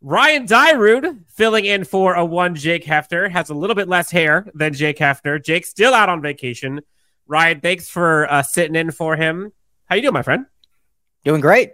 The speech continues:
Speaker 2: We've been trying to get on together for, like, a week, and schedules have been crazy, so excited to,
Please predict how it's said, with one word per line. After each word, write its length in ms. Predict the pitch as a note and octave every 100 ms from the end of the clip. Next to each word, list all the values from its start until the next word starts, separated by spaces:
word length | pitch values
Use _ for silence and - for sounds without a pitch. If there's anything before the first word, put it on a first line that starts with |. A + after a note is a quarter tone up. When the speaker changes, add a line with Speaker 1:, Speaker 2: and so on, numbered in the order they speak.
| -
Speaker 2:
We've 120 | C3+
been 140 | C#3
trying 260 | C3 D3+ D3+
to 240 | C#3 B2+ A#2 -
get 100 | C#3
on 120 | D3+
together 260 | C3+ B2+
for, 260 | A#2+ A#2 A2 B2
like, 160 | A#2+
a 60 | A2
week, 300 | A#2+ D3+ -
and 320 | G#2+ G2+ G2+ -
schedules 320 | - - B2 A#2+
have 60 |
been 100 | A2+
crazy, 380 | A2 A#2 A#2+ C#3
so 180 | D3+ A2
excited 400 | G#2 A#2 A2+ G#2
to, 200 | A#2+ A2+